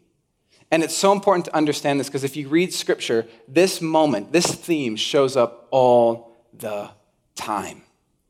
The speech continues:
On the banks of the Red Sea, they're hemmed in as Pharaoh's army approaches them,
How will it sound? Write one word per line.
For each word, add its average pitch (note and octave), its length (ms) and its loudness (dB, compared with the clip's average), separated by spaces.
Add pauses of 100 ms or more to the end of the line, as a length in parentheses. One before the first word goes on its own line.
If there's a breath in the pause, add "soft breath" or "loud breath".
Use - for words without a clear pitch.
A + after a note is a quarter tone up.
(520)
On C#3 180 4
the C3+ 80 4
banks D#3 600 0
of C3+ 140 -4
the C3+ 100 2
Red C3 240 2
Sea, G2+ 500 -6 (800)
they're C#3 120 4
hemmed D#3 360 0
in C3+ 300 2 (180 loud breath)
as C#3+ 220 2
Pharaoh's C#3 440 6
army C3+ 480 0 (200 loud breath)
approaches C3+ 540 -2
them, B2 260 0